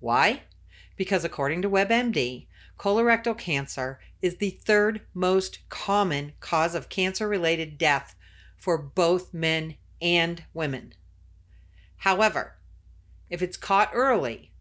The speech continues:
colorectal cancer has a ninety percent survival rate. That's the medical reason for my task-oriented friends to do this. The other reason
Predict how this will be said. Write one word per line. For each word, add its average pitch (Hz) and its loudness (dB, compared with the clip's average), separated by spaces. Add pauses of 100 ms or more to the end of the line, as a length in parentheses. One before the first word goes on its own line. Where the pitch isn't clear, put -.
(380)
colorectal 233 0
cancer 151 -4
has 170 -4
a 160 -2
ninety 165 -2
percent - -6
survival 127 -4
rate. 113 -14 (1800)
That's 208 2
the 190 -2
medical 190 2
reason 120 -10 (100)
for - -8
my 151 0
task-oriented 120 -6
friends 131 -2
to 165 -10
do 156 0
this. - -10 (1400)
The 190 4
other 262 2
reason 139 -8